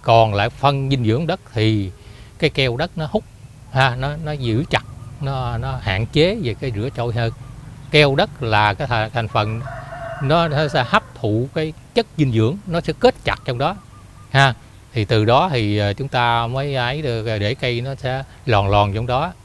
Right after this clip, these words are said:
thì nó mới hút, hút được cái dinh dưỡng từ keo đất. Ví dụ là keo đất hút thì, à, do đó là keo đất nó sẽ nhả ra để cây hút.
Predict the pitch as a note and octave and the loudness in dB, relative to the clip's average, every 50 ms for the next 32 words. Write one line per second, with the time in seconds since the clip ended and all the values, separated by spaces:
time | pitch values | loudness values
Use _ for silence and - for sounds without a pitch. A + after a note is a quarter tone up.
0 | - - - - - - - - - - G2 F#2+ G#2 A#2 B2+ C#3 C#3+ C#3 C#3 C3 | -20 -20 -20 -20 -20 -20 -20 -8 -4 -2 -2 0 -2 -2 -4 -4 -6 -6 -6 -6
1 | C3 - - A3 - - - - - - - - - - E3 F#3 - - B2 G#2+ | -8 -8 -10 -10 -10 -12 -20 -20 -20 -20 -20 -20 -6 -2 -2 -2 -2 -2 -2 -2
2 | F#2+ F#2 - - C3+ B2 A#2 G#2+ G2+ G2+ G2 G2 G#2 D#3+ - - - - - - | -2 -2 -2 -6 -4 -4 -4 -4 -2 -2 -2 -2 -2 -6 -10 -14 -20 -20 -12 2
3 | - B2 A#2+ A#2 A2 G#2+ G2+ - C3+ A#2+ B2 C3+ D#3 - - - - - - - | 4 6 6 6 6 2 0 0 -2 -2 -2 -4 -6 -8 -10 -18 -20 -20 -20 -20
4 | - - E3 C3 A2+ A2 A#2 B2 A#2+ A2 G#2+ G#2 D3+ B2+ B2+ C3 D3 E3+ - C3+ | -8 -4 0 2 2 2 2 2 2 0 0 0 0 -2 -2 -2 -2 -6 0 0
5 | E3+ A3 - - - - - - - - - - - - - - - A2 A2 A2 | 0 0 0 -10 -20 -20 -20 -20 -20 -20 -20 -20 -20 -20 -12 -2 2 4 4 6
6 | G#2+ A2 G#2+ G2+ G2+ A2+ B2 A#2+ B2+ C3 D3 F3+ G3 F3 B2+ G#2 G#2 G#2+ G2+ G2 | 6 6 4 4 4 2 2 2 2 0 0 0 0 0 -2 -2 -2 -2 -2 -2
7 | - C3 B2 C3+ E3 - - D3+ D3 - D#3 C#3+ B2 G2 G2 F#2+ A2+ E3 D#3 C#3 | -2 -4 -2 -2 -6 -6 -6 -8 -8 -6 -6 -4 -2 -2 0 0 -2 -4 -4 -4
8 | C3 B2+ B2 B2+ B2 G2+ G2+ A#2+ C3 - B2+ A#2 B2+ D#3+ F3 | -4 -2 -2 -4 -4 -4 -4 -4 -4 -4 -4 -2 -2 -4 -4